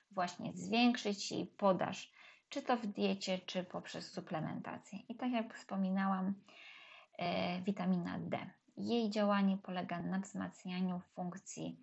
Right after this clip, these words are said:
makrofagów oraz na wytwarzaniu peptydów antybakteryjnych. E, przechodząc dalej, e, kilka minerałów, kluczowych minerałów. Cynk.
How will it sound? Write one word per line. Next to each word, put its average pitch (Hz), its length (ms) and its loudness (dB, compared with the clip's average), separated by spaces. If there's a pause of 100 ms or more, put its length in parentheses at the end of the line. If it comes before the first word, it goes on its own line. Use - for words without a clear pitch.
(920)
makrofagów 254 800 2 (120)
oraz 226 300 0
na 208 120 2
wytwarzaniu 185 760 0
peptydów 180 720 -6 (580)
antybakteryjnych. - 1040 -2 (640)
E, 90 160 -8 (160)
przechodząc 220 640 4 (100)
dalej, 208 680 4
e, 190 120 -2
kilka 208 380 2
minerałów, 180 840 2 (100)
kluczowych 196 560 0
minerałów. 170 600 2 (800)
Cynk. - 380 -2